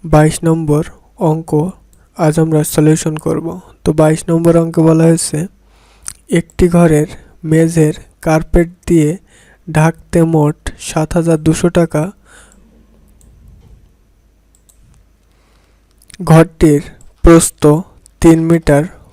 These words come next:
কম হলে পাঁচশো ছিয়াত্তর টাকা খরচ হতো।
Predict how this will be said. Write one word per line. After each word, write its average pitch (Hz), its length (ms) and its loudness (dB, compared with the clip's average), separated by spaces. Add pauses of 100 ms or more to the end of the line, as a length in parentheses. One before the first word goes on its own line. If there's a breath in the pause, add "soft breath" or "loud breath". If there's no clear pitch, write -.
(120)
কম 165 220 4 (140)
হলে 160 240 2 (720 soft breath)
পাঁচশো 156 460 0 (280)
ছিয়াত্তর 160 500 0
টাকা 156 260 0 (260)
খরচ 151 360 4
হতো। 156 220 -2